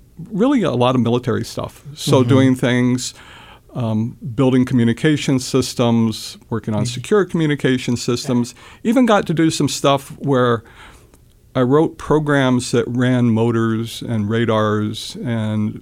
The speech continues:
Speaker 1: figured out where to put terminal Doppler weather radars.
Speaker 2: Okay.
Speaker 1: And I actually got a license to drive a semi truck
Speaker 2: Oh,
Speaker 1: while I was doing
Speaker 2: A L C E L.
Speaker 1: that. <laughs> And so eventually I ended up, uh, doing some work out at nasa. And,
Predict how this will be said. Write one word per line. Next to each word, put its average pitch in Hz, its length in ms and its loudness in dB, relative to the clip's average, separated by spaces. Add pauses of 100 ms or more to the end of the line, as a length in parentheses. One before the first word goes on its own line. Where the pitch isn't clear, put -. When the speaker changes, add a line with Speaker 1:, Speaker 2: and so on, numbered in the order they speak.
Speaker 1:
figured 120 380 0
out 113 180 0
where 120 140 -2
to 110 80 -4
put - 240 -6
terminal 110 340 0
Doppler 110 380 -2
weather 113 220 -2
radars. 110 640 -8
Speaker 2:
Okay. - 100 -18
Speaker 1:
And 117 400 0 (420)
I 127 100 0
actually 156 340 -2
got 127 300 0 (220)
a 120 100 -2
license 113 600 -4
to - 120 -8
drive 110 260 -4
a 107 60 -6
semi 110 420 -6
truck 143 280 -14 (280)
Speaker 2:
Oh, 143 440 0
Speaker 1:
while 113 200 4
I 113 40 4
was 120 220 2
doing 135 260 4
Speaker 2:
A 107 40 4
L 135 260 2
C - 160 -12
E - 40 -20 (160)
L. - 80 0
Speaker 1:
that. 202 440 6 (120)
<laughs> - 100 -20
And 131 200 4
so 143 560 4 (600)
eventually 143 640 4
I 123 100 2
ended 123 220 4
up, 127 280 0
uh, 123 140 -2
doing 127 280 0
some 123 180 -4
work 117 200 0
out 113 140 -2
at - 80 -6
nasa. 120 600 -4 (340)
And, 113 400 -4